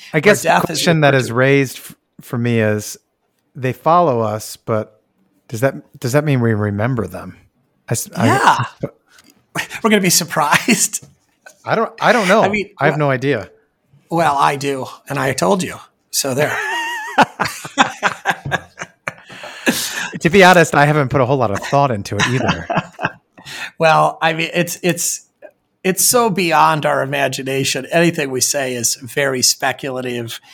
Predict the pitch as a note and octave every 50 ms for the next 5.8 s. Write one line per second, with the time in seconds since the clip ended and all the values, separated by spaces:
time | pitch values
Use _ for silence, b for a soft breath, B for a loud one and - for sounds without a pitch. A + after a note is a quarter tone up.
0 | B B B B B _ _ _ - C#3 C3 B2+ B2 A#2+ A#2+ - - _ _ _
1 | _ _ _ _ _ _ _ _ - - - - _ - C#3 - - F3 D3+ C#3
2 | C3+ B2+ C#3+ D3+ D#3 - - G3 F#3+ - F#3+ E3 C3 D#3+ D#3+ D3+ D3+ C#3+ C#3 B2+
3 | - - C#3 B2 A#2+ A#2+ - - B2 A2+ - - A#2+ A2+ A2+ - - - D#3 D#3+
4 | D#3+ - - E3+ E3 D#3 C#3+ C3+ b b b b b b b b b b b _
5 | _ - D#3+ D3+ C#3+ E3 D#3+ D3+ C#3 C3 B2+ B2 A#2+ B2+ - -